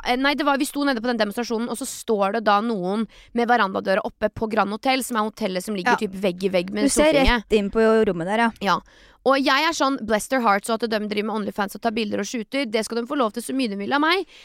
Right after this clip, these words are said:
Speaker 1: men at de da gauker ut av verandadøra til
Speaker 2: Ja.
Speaker 1: på en måte, når det blir fortalt en sårbar historie fra scenen.
Speaker 2: Mm. Og så
Speaker 1: Så
Speaker 2: står det en i
Speaker 1: Vet du hva, hadde det vært deg, Lone?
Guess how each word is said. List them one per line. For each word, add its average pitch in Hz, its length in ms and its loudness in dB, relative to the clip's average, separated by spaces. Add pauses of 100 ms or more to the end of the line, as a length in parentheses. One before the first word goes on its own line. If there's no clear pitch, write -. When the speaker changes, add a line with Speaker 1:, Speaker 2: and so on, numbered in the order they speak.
(180)
Speaker 1:
men 254 440 2
at - 120 -4
de 285 140 -2
da 226 320 4 (240)
gauker 233 760 0
ut - 360 -6
av 202 200 4
verandadøra 202 680 2 (100)
til 240 280 2
Speaker 2:
Ja. 220 140 4
Speaker 1:
på - 80 -6
en 269 80 0
måte, 226 280 -2 (280)
når 269 180 2
det 254 80 -2
blir 294 200 0
fortalt 190 520 2
en 247 100 0
sårbar 208 560 -2
historie 214 320 -6
fra 240 100 -4
scenen. 269 400 0
Speaker 2:
Mm. 233 420 2 (180)
Og - 60 -8
så 294 100 4
Speaker 1:
Så - 160 -4
Speaker 2:
står 214 240 4
det 233 140 0
en 202 180 -2
i 226 60 0
Speaker 1:
Vet 233 60 -2
du 277 40 -4
hva, 339 100 2
hadde 220 340 -6
det 202 100 -6
vært 247 120 -4
deg, - 160 -2
Lone? - 220 -6